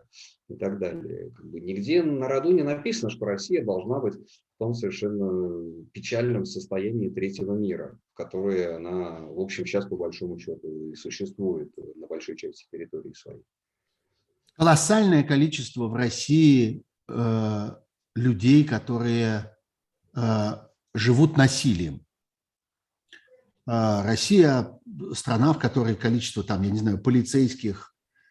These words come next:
Speaker 2: э, если к ним ещё добавить, э, омон, Росгвардию, фсин и ра-, разнообразных людей, которые надзирают за населением,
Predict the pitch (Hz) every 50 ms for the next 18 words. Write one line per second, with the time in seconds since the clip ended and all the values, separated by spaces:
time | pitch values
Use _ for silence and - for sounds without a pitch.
0 | _ _ - - 117 113 107 98 104 117 110 - 123 113 - 127 117 117 110 -
1 | 135 107 117 117 120 127 120 110 110 107 95 - - 127 123 120 117 120 117 -
2 | 123 - 120 127 139 147 139 131 123 117 110 117 117 107 110 113 120 139 139 127
3 | 120 107 104 117 117 113 107 104 95 - - - - - 175 175 160 143 127 110
4 | 95 - - - - - - - - - _ _ - 135 127 123 127 123 120 120
5 | 120 135 135 131 131 120 131 135 113 147 143 135 147 151 127 113 131 117 - 127
6 | 139 131 131 151 143 110 127 120 120 113 120 120 127 131 143 131 110 107 120 143
7 | 156 147 156 156 143 123 110 98 110 117 117 117 107 - - 147 190 233 214 175
8 | 143 120 101 98 -